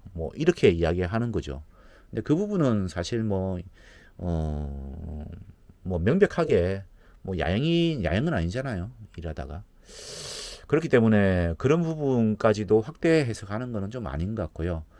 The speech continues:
다만 이제 이 캠핑카를 가진 사람의 어떤 오너의 입장으로서는 뭐 그런 것 같아요.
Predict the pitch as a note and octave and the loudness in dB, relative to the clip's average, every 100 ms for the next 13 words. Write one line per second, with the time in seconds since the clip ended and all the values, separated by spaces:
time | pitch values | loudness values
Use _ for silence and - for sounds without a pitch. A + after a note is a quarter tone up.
0 | - - - - F2+ C3 D#3 A#2 A2+ G#2 | -20 -20 -20 -8 0 2 4 4 4 6
1 | F#2 D#2+ D2 C#2+ F2 D#2+ D2+ C#2 - - | 4 2 -4 -6 -4 -4 -6 -8 -12 -14
2 | - - E3 E3+ - B2 G#2+ G2 F#2+ A#2+ | -14 -12 -8 -8 -2 0 2 0 -2 -4
3 | B2+ B2+ A#2+ G2 A2 A#2 G#2 F#2 F2+ E2+ | -4 -4 -4 -6 -4 -2 -2 -2 -2 -4
4 | E2 D#2+ - D#2+ D#2+ F2 E2+ E2 D2+ C2+ | -4 -8 -10 -8 -4 -4 -4 -4 -6 -8
5 | - E2 - A#2+ C3 A2 F2 A2 - D3+ | -6 -6 -6 -4 -2 -2 -2 -6 -4 -4
6 | C#3 F#2 - D2+ F#2 D#2+ C2+ - - - | -2 -4 -4 -4 -4 -4 -6 -12 -14 -12
7 | - - - - F#2 - C#3 C#3+ F2 - | -10 -10 -12 -10 -8 0 2 4 2 2
8 | C#2+ C#2 | -6 -6